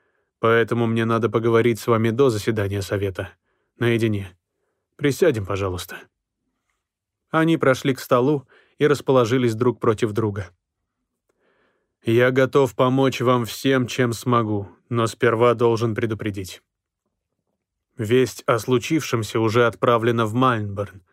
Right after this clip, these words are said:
Арвид и Совет скоро обо всём узнают. Конечно, никто не вправе вам приказывать, но они будут взывать к вашему благоразумию". Не совсем понимаю, к чему ты клонишь. И прошу тебя, давай на "ты", —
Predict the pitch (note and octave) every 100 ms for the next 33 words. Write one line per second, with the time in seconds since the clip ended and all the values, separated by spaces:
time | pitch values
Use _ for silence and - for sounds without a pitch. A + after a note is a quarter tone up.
0 | _ _ - - B2 C3+ B2 B2 - -
1 | A#2+ - A2+ B2 B2+ - _ _ _ -
2 | - C3 B2+ A#2+ A#2+ - B2 A#2 A2+ C3
3 | G#2 F#2 - _ _ _ _ _ _ _
4 | _ A#2 C3+ D3 - C3+ C3 - F3 C#3+
5 | A2 - A#2 A2 A2 A2+ G#2 G#2+ C3 C3
6 | A2 G2+ F#2+ - G#2 G#2+ G#2 A2 A2 A2+
7 | A2+ A2+ A2+ A2+ G#2+ A2+ A2 - A2+ G#2
8 | - A2+ A2 A#2+ A2+ A2+ A2 C#3+ A2+ G2+
9 | G2 - _ _ _ _ _ _ _ _
10 | _ _ _ - A#2 A#2 A#2+ G#2 A#2 -
11 | B2 G#2+ B2 A#2+ B2 A2+ - B2+ A#2+ B2
12 | B2+ B2 G2+ - - _ _ _ _ _
13 | _ _ - B2 A2+ B2+ - A#2+ A#2 A2
14 | G2+ G#2+ B2 E3+ B2+ A#2 A#2 G2